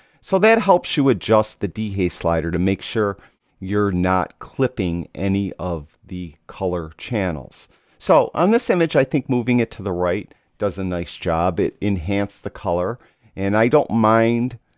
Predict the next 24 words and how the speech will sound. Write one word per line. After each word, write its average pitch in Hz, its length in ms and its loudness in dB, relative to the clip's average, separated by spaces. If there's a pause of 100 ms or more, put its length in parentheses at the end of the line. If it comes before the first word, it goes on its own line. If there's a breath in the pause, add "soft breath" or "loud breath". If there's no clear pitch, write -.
It 151 200 -2
tends 165 440 2
to, - 140 -6
it, 92 280 0
when 117 160 4
you, 120 180 2
by 110 280 2
the 101 80 2
way, 98 140 6
when 87 140 2
you 87 80 0
do 113 180 -2
move 131 360 0
dehaze 85 640 -2
to - 120 -8
the 87 100 -2
right, 82 340 0
it 104 100 -2
will 95 160 0
tend 120 360 0
to 104 140 -6
clip - 440 -2 (440)
the 85 220 -4
shadows. 85 720 0